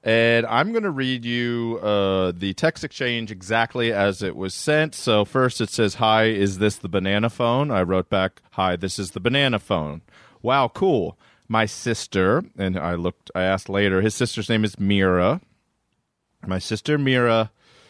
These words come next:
showed me your podcast to listen to while I deliver pizzas for Papa John's.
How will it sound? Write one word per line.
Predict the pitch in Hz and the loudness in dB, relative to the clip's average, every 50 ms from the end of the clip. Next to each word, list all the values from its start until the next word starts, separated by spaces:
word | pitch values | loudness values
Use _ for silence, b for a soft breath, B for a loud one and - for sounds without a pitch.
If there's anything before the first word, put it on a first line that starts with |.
| b b b b b b b b _ _ | b b b b b b b b _ _
showed | _ - - 147 139 135 135 | _ -6 -2 0 2 2 2
me | 131 147 143 139 | 2 0 2 2
your | 131 113 | 2 0
podcast | - - 175 196 190 156 - - 165 165 170 156 - | 0 0 -2 -2 -2 -2 -2 0 0 0 0 -2 0
to | - 123 | 0 0
listen | 117 123 123 - 135 120 | 0 0 -2 -2 -4 -6
to | - - 139 131 120 | -2 0 2 2 2
while | 117 117 117 117 117 | 2 2 2 2 2
I | 110 113 113 | 2 2 2
deliver | 98 113 107 107 110 113 104 113 110 | 0 0 0 2 2 2 2 0 -2
pizzas | - - 143 131 120 - - 101 - | 0 0 0 -2 0 -2 -4 -6 -4
for | - 95 | -6 -8
Papa | 87 - 104 90 85 - 90 | -6 -2 -2 -2 -2 -2 -4
John's. | 85 - 113 135 147 151 151 151 147 - - | -6 -2 0 0 2 0 0 -2 -4 -10 -14